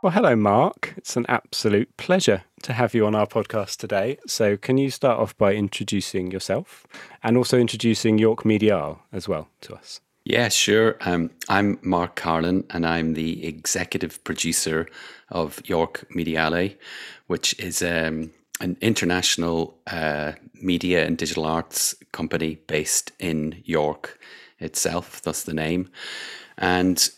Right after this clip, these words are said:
Speaker 2: we work with and promote interdisciplinary work from a host of artists,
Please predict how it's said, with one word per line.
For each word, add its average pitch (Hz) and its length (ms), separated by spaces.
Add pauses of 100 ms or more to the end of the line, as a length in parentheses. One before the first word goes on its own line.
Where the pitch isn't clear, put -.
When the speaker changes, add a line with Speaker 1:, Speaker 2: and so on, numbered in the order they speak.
Speaker 2:
we 107 480 (160)
work 110 600 (120)
with - 540 (160)
and 87 420 (120)
promote 87 600 (140)
interdisciplinary 92 800
work 82 320
from 80 380 (100)
a 95 60
host - 440 (140)
of 80 260
artists, - 760